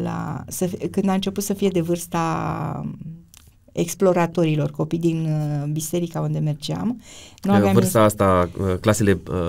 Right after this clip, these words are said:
Speaker 2: uh, cum se numesc astea? Gim-, de gimnaziu, așa,
Speaker 1: Da.
Speaker 2: până în clasa
Speaker 1: Nu
Speaker 2: opta,
Speaker 1: aveam,
Speaker 2: la
Speaker 1: uh,
Speaker 2: cincea.
Speaker 1: pe nimeni care să se ocupe cu exploratorii, mie îmi plăcea foarte tare. Uh, era pe vre-, vremea aia Cristi Modan, care
Speaker 2: Da.
Speaker 1: era în, uh, și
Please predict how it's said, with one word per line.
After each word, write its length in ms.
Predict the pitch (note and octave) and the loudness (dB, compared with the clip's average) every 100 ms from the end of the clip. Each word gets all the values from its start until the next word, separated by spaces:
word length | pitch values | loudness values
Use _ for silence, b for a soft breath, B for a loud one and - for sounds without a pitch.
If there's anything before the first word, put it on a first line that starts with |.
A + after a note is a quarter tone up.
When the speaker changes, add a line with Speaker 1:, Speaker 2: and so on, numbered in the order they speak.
| F2 | -2
Speaker 2:
uh, 60 | E2+ | -2
cum 140 | F#2 | -4
se 120 | E2+ | -2
numesc 260 | D#2+ D#2 D#2+ | -2 -2 -2
astea? 180 | D2+ E2 | 0 2
Gim-, 220 | G#2 G#2 | 2 4
de 100 | G#2 | 4
gimnaziu, 460 | G#2 A2 G#2+ E2 E2+ | 6 6 6 4 2
așa, 200 | F2+ A#3+ | 4 4
Speaker 1:
Da. 240 | G#3 - - | 4 2 0
Speaker 2:
până 160 | G2 | 0
în 60 | F2+ | 2
clasa 220 | F3 A#3+ | 4 6
Speaker 1:
Nu 100 | B3+ | 6
Speaker 2:
opta, 140 | A3 | 6
Speaker 1:
aveam, 140 | G#3 G3 | 4 4
Speaker 2:
la 60 | |
Speaker 1:
uh, 60 | F#3 | 2
Speaker 2:
cincea. 180 | F3 F#3+ | 2 2
Speaker 1:
pe 60 | |
nimeni 300 | F#3 F#3+ E3+ | 4 4 2
care 180 | D#3+ E3+ | 2 0
să 80 | D#3+ | 0
se 120 | - | 0
ocupe 300 | D#3+ E3+ F3+ | 0 0 0
cu 80 | E3+ | 0
exploratorii, 680 | D#3 - D#3 D#3+ D#3+ G#3 G3 | -2 -2 -2 -2 0 0 2
mie 120 | F3 | 0
îmi 80 | E3+ | 0
plăcea 280 | F3 F#3+ | -2 -4
foarte 420 | E3+ F#3+ F#3+ E3+ D3 | -4 -2 -2 -2 -2
tare. 600 | D3+ C#3 C#3 E3+ F#3+ - B B B B - | -2 -2 -2 -4 -6 -8 B B B B -10
Uh, 420 | E3 E3 E3+ E3+ | -4 -2 0 0
era 140 | E3+ F3 | -2 -4
pe 120 | F3 E3+ | -4 -6
vre-, 220 | - F3 - | -4 -4 -4
vremea 300 | E3+ E3+ E3 | -4 -2 -2
aia 100 | E3 | -4
Cristi 340 | E3 F3 - D#3+ | -6 -8 -6 -4
Modan, 380 | D3 D#3 D3+ D3+ | -2 -2 -2 -2
care 280 | D3+ D3 | -2 -2
Speaker 2:
Da. 140 | D3 D3 | 0 -2
Speaker 1:
era 220 | D#3 D#3+ D#3 | -2 -2 -2
în, 80 | |
uh, 540 | C3 - - - C#3 C#3 | -2 -2 -4 -6 -8 -6
și 680 | - - F3 E3 D#3+ D#3 | -6 -4 -2 0 0 -2